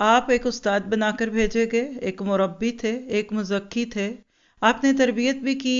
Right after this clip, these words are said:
आपने तज़किया भी किया और आपने वारिना मना सिखाना,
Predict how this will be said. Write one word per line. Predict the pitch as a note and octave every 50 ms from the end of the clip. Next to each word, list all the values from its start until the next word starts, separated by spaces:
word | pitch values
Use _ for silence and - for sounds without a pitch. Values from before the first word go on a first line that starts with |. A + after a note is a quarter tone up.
| B3+
आपने | A#3+ A3 A3+ A3+ A3 A3+ A3+
तज़किया | A3+ G#3+ G3 - - - G#3 G#3 G#3
भी | F#3+ F#3+ G3+
किया | G3 - G3 F#3 F#3 G3+ B3 C4+ - _ _ _ _ _ -
और | G#3 A3+ A3+
आपने | A3 A3 A#3 A3+ A3+ A#3 A#3 A#3+ A#3+ C4 C#4 C4+ - - -
वारिना | G3+ G#3 G#3+ G#3+ A3+ A3+ A3 A3+ A#3+ B3+ B3+
मना | A#3+ A3+ G#3 G3 G3 G3+ G#3 G#3+ A#3 A#3
सिखाना, | A#3 - G3+ - - F#3 F3 E3+ E3+ D#3